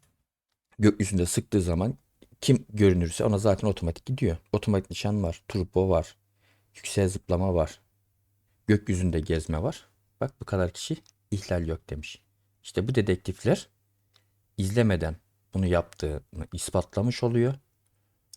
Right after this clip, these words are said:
Bu kişilere yüzde seksen ikinin altına düşene kesinlikle ne T P ne hediye vermeyeceksin. pub G kendi kararlarında tutarlı olsun. Yüzde seksen beşin altına düşene vermeyecek. Bu kadar basit.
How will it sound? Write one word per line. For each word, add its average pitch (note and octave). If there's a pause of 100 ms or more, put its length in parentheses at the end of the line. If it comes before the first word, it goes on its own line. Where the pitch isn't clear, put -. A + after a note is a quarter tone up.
(140)
Bu -
kişilere G2 (1400)
yüzde A#2+
seksen G#2
ikinin F2+
altına F#2+
düşene G#2 (580)
kesinlikle C3+
ne C#3
T B2+
P E3 (300)
ne A#2
hediye D#2+ (340)
vermeyeceksin. F2 (1040)
pub G#2+
G F#3+
kendi D3
kararlarında A2+
tutarlı G2
olsun. G2 (800)
Yüzde C3+
seksen A2
beşin G2 (180)
altına F#2
düşene E2
vermeyecek. D2+
Bu -
kadar F#2
basit. -